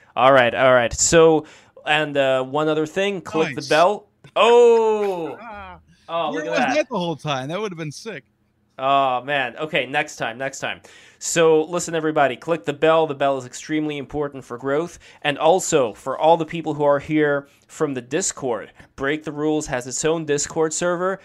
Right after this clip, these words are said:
Speaker 1: and here is the link to the Discord server. I put it in the chat right now. Join the Discord server right now. Same for Chud's people. Join the Discord server. We're gonna have a lot of great times there. Anyway, next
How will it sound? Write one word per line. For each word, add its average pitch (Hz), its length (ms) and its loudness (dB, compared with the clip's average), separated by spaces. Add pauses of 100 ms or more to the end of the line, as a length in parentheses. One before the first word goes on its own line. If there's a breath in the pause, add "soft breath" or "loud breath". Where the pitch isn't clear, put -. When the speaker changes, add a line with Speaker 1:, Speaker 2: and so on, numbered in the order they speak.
(160 loud breath)
Speaker 1:
and 135 240 -4
here 143 320 -4
is 131 200 -8
the 131 80 -6
link 131 240 -4
to - 40 -18
the 135 80 -4
Discord 135 460 -6
server. 113 320 -6
I 107 100 -4
put 131 220 -10
it 123 40 -14
in 123 60 -12
the 123 100 -8
chat 135 320 -2
right 120 200 -6
now. 151 340 0 (220 loud breath)
Join 156 400 -4
the 143 60 -8
Discord 147 460 -6
server 143 380 -6
right 143 240 -4
now. 131 300 -4 (160 loud breath)
Same 147 260 -4
for 156 160 -6
Chud's 160 360 0
people. 120 420 -8 (180 soft breath)
Join 147 240 -6
the 139 120 -8
Discord 165 380 -6
server. 160 520 -2 (200 loud breath)
We're 127 100 -12
gonna 127 140 -4
have 123 160 -4
a 123 40 -8
lot 139 260 0
of 135 100 -8
great 135 220 -6
times 135 300 -4
there. 117 160 -2
Anyway, 123 420 -2 (380 loud breath)
next 147 460 -4